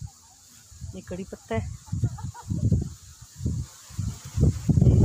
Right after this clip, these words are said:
तो पौधा भी छोटा है। ये फूलों वाला मेरे ख्याल में कोई पौधा है, डेकोरेशन है, और ये भी डेकोरेशन का है। साथ ये देखें, ये भी डेकोरेशन है, ये फूल लगा हुआ है इसके ऊपर।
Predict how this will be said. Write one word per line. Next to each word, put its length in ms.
तो 100
पौधा 280
भी 180
छोटा 260
है। 60
ये 140
फूलों 300
वाला 140
मेरे 100
ख्याल 140
में 100
कोई 100
पौधा 260
है, 80
डेकोरेशन 500
है, 100
और 400
ये 140
भी 140
डेकोरेशन 520
का 80
है। 180
साथ 220
ये 120
देखें, 240
ये 100
भी 100
डेकोरेशन 480
है, 120
ये 380
फूल 220
लगा 200
हुआ 160
है 60
इसके 180
ऊपर। 260